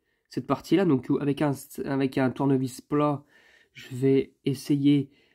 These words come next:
de, de, de tordre un petit peu le, le capot, là,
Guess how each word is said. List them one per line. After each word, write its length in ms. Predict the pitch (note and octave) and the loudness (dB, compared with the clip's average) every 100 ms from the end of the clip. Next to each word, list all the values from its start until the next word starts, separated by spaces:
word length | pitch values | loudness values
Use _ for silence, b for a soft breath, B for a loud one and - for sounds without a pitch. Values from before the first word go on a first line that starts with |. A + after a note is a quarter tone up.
| _ | _
de, 340 | C3+ C3+ C3 - _ _ _ _ - | -2 0 0 -4 _ _ _ _ -6
de, 220 | C3+ D3 - _ | -2 -2 -2 _
de 200 | - D3 | -6 -4
tordre 340 | C#3+ F3 E3 | -2 0 2
un 100 | C3+ | 0
petit 180 | C3+ - | -2 -4
peu 160 | C3 D3+ | 0 2
le, 440 | C#3 B2+ A#2 A#2 - _ _ _ _ | 4 4 2 -4 -12 _ _ _ _
le 120 | C3+ | -6
capot, 400 | B2+ B2+ B2+ G#3 | -2 -4 0 0
là, 160 | G#3+ A3 | 2 0